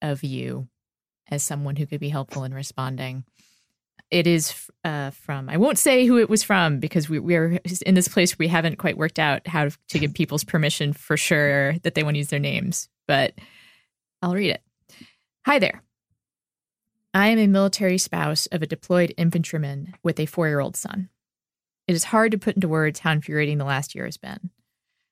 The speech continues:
I've called my senators, asked my friends to do so, and marched in the Women's March. I want to run for office someday.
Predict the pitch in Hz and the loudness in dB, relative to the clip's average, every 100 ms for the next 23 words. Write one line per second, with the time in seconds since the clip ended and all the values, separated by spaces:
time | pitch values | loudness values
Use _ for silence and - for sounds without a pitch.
0 | - 160 - 175 170 175 180 185 190 185 | -4 -4 0 0 0 0 0 0 0 0
1 | 185 - 151 - 147 - 175 180 165 156 | -2 -2 -2 -2 -4 2 4 4 2 -2
2 | 156 - 147 143 156 - 151 139 131 - | -4 -2 -2 -2 -4 -2 0 0 -2 -4
3 | 143 135 131 - - - - - _ _ | -2 -4 -6 -6 -8 -8 -10 -14 _ _
4 | _ - 165 165 202 185 180 185 202 - | _ -2 0 0 2 2 2 2 -2 -2
5 | - - - - - | -8 -8 -10 -14 -16